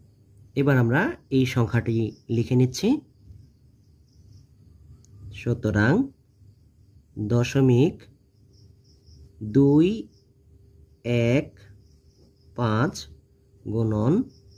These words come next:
তিন সমান, এই যে আমরা গুণফল পেলাম, এই সংখ্যাটি এখন লিখব ছয় চার পাঁচ।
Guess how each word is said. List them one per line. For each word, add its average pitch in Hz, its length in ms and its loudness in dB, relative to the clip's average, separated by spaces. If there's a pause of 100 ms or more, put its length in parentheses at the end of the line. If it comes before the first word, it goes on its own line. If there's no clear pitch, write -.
(300)
তিন 117 320 2 (840)
সমান, 113 480 -2 (880)
এই 185 140 0
যে 180 140 -2
আমরা 156 220 2
গুণফল 131 580 0
পেলাম, 135 360 0 (880)
এই 127 220 2 (600)
সংখ্যাটি 120 520 -2
এখন 123 240 -2
লিখব 113 280 0 (1600)
ছয় 120 600 0 (1160)
চার 117 520 0 (1300)
পাঁচ। 113 300 -2